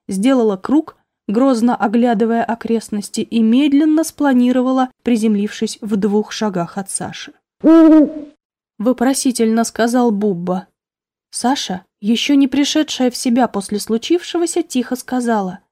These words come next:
«Спасибо тебе, Бубба. Теперь лети, зови на помощь, сама я отсюда не выберусь».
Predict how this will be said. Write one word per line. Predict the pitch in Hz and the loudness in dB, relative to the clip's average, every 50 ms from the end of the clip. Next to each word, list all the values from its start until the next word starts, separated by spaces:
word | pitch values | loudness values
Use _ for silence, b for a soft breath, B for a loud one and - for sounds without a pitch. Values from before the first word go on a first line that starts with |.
| _ _ _ _ _ _ _ _ _ _ _ | _ _ _ _ _ _ _ _ _ _ _
«Спасибо | _ - _ - 254 254 - - - 302 302 294 | _ -20 _ -10 -8 -8 -8 -6 -4 -2 -2 -2
тебе, | 285 - 277 247 233 233 220 - _ _ _ _ _ _ _ - | -4 -4 -6 -4 -4 -4 -4 -6 _ _ _ _ _ _ _ 0
Бубба. | 269 311 269 247 226 240 208 - _ _ _ _ _ _ _ _ _ _ _ - | 2 2 4 4 2 0 -2 -4 _ _ _ _ _ _ _ _ _ _ _ -4
Теперь | - 285 - 330 330 311 | -4 -2 2 2 2 4
лети, | 320 330 349 339 - - 349 311 240 214 b b b b b b | 6 4 4 4 2 0 0 2 0 0 b b b b b b
зови | - 240 311 311 311 339 | 2 4 4 6 6 6
на | 339 370 359 | 6 4 2
помощь, | 359 - 381 359 330 262 226 220 - - - _ _ _ _ | 2 2 2 4 4 4 2 0 -4 -10 -18 _ _ _ _
сама | - - 311 311 320 359 370 | -4 0 2 4 4 6 6
я | 339 277 269 254 | 6 4 4 2
отсюда | 262 - - - 339 277 320 | 2 -2 0 2 2 4 6
не | 320 330 359 359 | 6 6 6 6
выберусь». | 381 370 269 233 240 214 196 190 - - | 6 4 4 4 0 -2 -2 -6 -8 -14